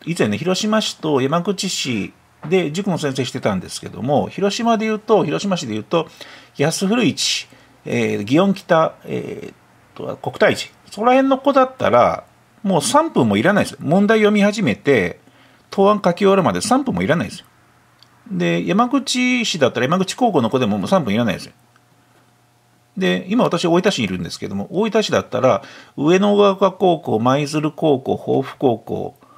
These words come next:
あと大分西高、えー、荻野、あと大分商業、そこら辺に合格する子は、これ読み始めて答案書き終わるまで三分もいらないですよ。そんぐらいのレベルですよ。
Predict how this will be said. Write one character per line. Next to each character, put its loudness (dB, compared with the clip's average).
あ -2
と -2
大 2
分 0
西 -2
高、 0
え -6
ー、 -6
荻 0
野、 -2
あ -6
と 0
大 2
分 2
商 2
業、 -6
そ -14
こ 2
ら 6
辺 2
に 0
合 0
格 -2
す -2
る -4
子 0
は、 4
こ -6
れ 2
読 6
み 4
始 4
め 2
て 0
答 2
案 2
書 2
き -4
終 4
わ 4
る 2
ま 2
で -4
三 0
分 -4
も 0
い 0
ら 0
な -2
い -4
で -12
す -20
よ。 -20
そ -4
ん 2
ぐ 2
ら 4
い 4
の 4
レ 2
ベ 4
ル 0
で 0
す -10
よ。 -14